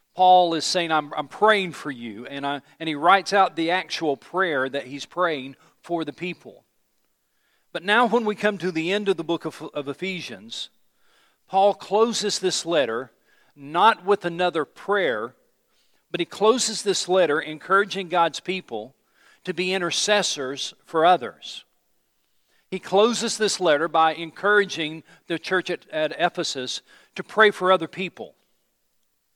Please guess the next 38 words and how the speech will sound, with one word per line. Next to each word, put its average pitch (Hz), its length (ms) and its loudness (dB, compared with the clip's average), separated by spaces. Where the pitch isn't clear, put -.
Now, 180 140 4
the 165 140 -4
context 190 920 0
of 165 160 -4
this 180 240 -2
request 190 600 0
that 170 120 -2
he 151 80 -4
makes 151 600 -4
is 160 140 -12
very 170 300 -2
important. 151 500 -4
Look 190 200 -2
what 220 100 2
he 226 60 -4
says 160 460 -2
in 156 240 -16
chapter 175 340 -6
six, - 380 -8
verse 143 280 -10
ten, 143 440 -8
as 139 200 -8
we 147 120 -6
just 160 240 -8
try 180 180 0
to, 156 120 -4
to - 80 -18
get 160 200 -10
the 151 40 -16
context. 131 720 -10
He 143 80 -12
says, 143 520 -2
"Finally, 151 640 0
be 190 120 -4
strong 202 520 -2
in 208 80 -4
the 196 80 -2
Lord 131 460 -4